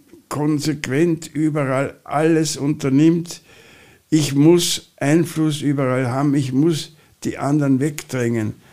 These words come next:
dann ist das natürlich ungut. Wie ich Volksanwalt war, habe ich Juristen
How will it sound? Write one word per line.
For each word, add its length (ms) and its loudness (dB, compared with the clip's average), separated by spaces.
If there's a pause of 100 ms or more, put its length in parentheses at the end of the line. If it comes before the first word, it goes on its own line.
(120)
dann 180 -2
ist 260 -4
das 200 -6
natürlich 800 -8
ungut. 640 -6 (1400)
Wie 180 2
ich 180 0
Volksanwalt 1120 -2
war, 220 4
habe 220 -2
ich 280 -8 (600)
Juristen 800 -4